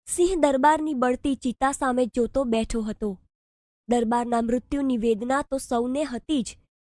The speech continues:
પણ આ જાનવરની વેદના જોઈ સૌની આંખો વધુ ભીની થઈ.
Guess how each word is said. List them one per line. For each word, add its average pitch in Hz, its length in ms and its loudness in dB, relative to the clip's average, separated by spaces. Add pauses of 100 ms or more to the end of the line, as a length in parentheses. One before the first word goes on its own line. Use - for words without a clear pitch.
(200)
પણ 240 140 2 (120)
આ 247 200 4
જાનવરની 254 600 0
વેદના 226 400 0
જોઈ 233 460 -2 (280)
સૌની 320 400 4 (120)
આંખો 247 360 0
વધુ 233 340 -2
ભીની 233 360 2
થઈ. 196 340 -2